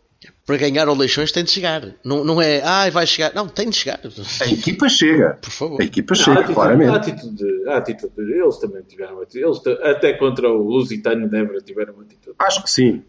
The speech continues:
Speaker 2: Até aí, com, e com o treinador que tem, não tem grandes hipóteses.
Speaker 3: Não, não,
Speaker 2: Se derem
Speaker 3: a,
Speaker 2: pelas
Speaker 3: a
Speaker 2: orelhas,
Speaker 3: atitude não,
Speaker 2: vão
Speaker 3: não
Speaker 2: acabar
Speaker 3: podemos
Speaker 2: mal.
Speaker 3: queixar.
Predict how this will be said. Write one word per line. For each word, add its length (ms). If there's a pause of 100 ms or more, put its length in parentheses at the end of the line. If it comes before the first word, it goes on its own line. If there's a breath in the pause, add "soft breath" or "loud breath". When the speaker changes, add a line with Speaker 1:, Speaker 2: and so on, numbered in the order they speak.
Speaker 2:
Até 180
aí, 420
com, 440
e 100
com 120
o 60
treinador 460
que 80
tem, 280
não 180
tem 220
grandes 320
hipóteses. 480
Speaker 3:
Não, 260
não, 160
Speaker 2:
Se 140
derem 200
Speaker 3:
a, 20
Speaker 2:
pelas 260
Speaker 3:
a 40
Speaker 2:
orelhas, 380
Speaker 3:
atitude 220
não, 80
Speaker 2:
vão 140
Speaker 3:
não 60
Speaker 2:
acabar 240
Speaker 3:
podemos 300
Speaker 2:
mal. 60
Speaker 3:
queixar. 400